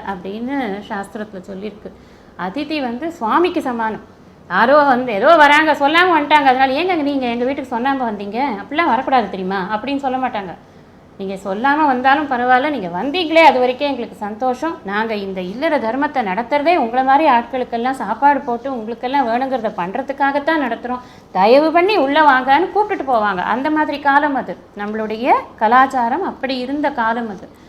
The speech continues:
அதை கெடுக்கிறதுக்கு தான் இருநூறு வருஷம் ஆண்டார்கள் நம்மளை வந்து, ஆ, பிரிட்டிஷ் கம்பெனிக்காரர்கள். என்ன, இந்த ஊர்ல வந்து சௌப்பா-, சாப்பாட்டுக்கு பஞ்சம் இல்லை, நமக்கு துணிமணிக்கு பஞ்சம் இல்ல,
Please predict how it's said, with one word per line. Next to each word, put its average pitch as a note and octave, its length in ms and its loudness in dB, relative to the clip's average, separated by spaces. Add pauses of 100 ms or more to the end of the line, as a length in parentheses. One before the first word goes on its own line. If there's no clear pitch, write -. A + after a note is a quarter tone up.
(100)
அதை A3 280 0
கெடுக்கிறதுக்கு C4+ 580 -2
தான் D#4+ 200 -2
இருநூறு A#3+ 420 -4
வருஷம் G#3+ 360 -4
ஆண்டார்கள் A3+ 540 -2
நம்மளை G3 280 -6
வந்து, F#3+ 580 -2 (480)
ஆ, F#3+ 280 -4 (720)
பிரிட்டிஷ் B3 580 -2 (500)
கம்பெனிக்காரர்கள். G#3+ 840 -2 (420)
என்ன, B3+ 280 -2
இந்த A#3+ 200 -2
ஊர்ல C4 320 -2
வந்து A3 560 -4
சௌப்பா-, A#3+ 300 -2
சாப்பாட்டுக்கு A#3+ 560 0
பஞ்சம் A3+ 340 -4
இல்லை, A3+ 200 -4 (480)
நமக்கு F#3+ 200 -6
துணிமணிக்கு B3+ 460 0
பஞ்சம் A3 380 -4
இல்ல, A#3 300 -2